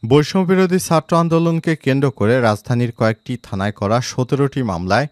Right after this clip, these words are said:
পুলিশের সাবেক আইজিপি চৌধুরী আব্দুল্লাহ আল মামুনের আটচল্লিশ দিনের রিমান্ড মঞ্জুর করেছে আদালত। এর আগে আঠারো দিন রিমান্ডে ছিলেন তিনি।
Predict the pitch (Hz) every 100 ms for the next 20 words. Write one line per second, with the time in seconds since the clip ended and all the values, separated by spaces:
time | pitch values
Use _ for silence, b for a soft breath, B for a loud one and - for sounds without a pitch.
0 | _ 127 151 143 160 - 117 117 - 98
1 | 90 95 123 - 107 101 113 120 110 92
2 | 101 104 107 107 95 90 92 117 147 b
3 | 123 131 - 170 175 156 156 156 131 104
4 | 107 110 - 120 131 131 143 127 101 95
5 | - 104 95 92 95 - 104 104 101 120
6 | 120 b 120 127 151 151 151 147 113 107
7 | 107 104 - 95 113 131 110